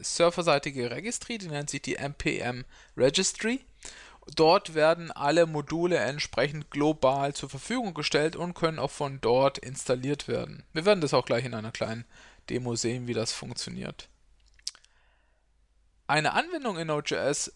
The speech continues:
weiß, welche Module sie benötigt und kann das entsprechend mit der Information in der Package Punkt json konsolidieren.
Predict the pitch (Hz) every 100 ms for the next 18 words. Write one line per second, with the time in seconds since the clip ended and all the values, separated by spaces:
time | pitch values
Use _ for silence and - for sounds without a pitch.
0 | _ _ _ _ _ _ _ - 120 -
1 | 247 - 170 170 151 139 165 196 160 156
2 | 147 131 143 190 - 151 - - - 143
3 | 156 170 - 156 160 170 - 147 160 -
4 | 120 135 165 156 - 143 - - - -
5 | 131 135 131 131 127 - - _ - 139
6 | - 143 131 - 165 196 208 190 180 -
7 | - 151 156 - - 147 151 - - -
8 | 143 165 185 170 127 117 _ - - -
9 | - 127 123 120 113 104 92 -